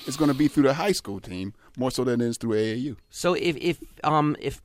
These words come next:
Speaker 2: parents, the two to three times a week thing is also, like, really troubling to me, because what we've always heard is that athletics are important because it also keeps kids in school, it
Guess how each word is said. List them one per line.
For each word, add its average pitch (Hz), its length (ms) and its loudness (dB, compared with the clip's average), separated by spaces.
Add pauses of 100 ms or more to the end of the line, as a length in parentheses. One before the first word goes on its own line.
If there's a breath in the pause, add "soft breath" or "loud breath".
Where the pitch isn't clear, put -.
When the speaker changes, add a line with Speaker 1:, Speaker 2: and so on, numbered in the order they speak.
(100)
Speaker 2:
parents, 190 580 -2
the 147 100 -2
two 220 200 -4
to 202 100 4
three 139 180 -2
times 123 400 -2
a 98 60 -4
week 123 240 -6
thing 92 220 -6
is 87 100 -8
also, 107 360 -4
like, 92 200 -8
really 98 240 -6
troubling 98 460 -6
to - 140 -14
me, 98 120 -8
because 104 480 -6
what 110 120 -8
we've 123 160 -6
always 151 380 -2
heard 104 460 -6 (500 soft breath)
is 113 160 -8
that 123 140 0
athletics 127 460 -2
are 123 80 -2
important 107 540 -4
because 104 380 -8
it 107 80 -2
also 117 360 -2
keeps - 320 -14
kids 110 320 -6
in 104 120 -2
school, 135 640 -4
it - 60 -8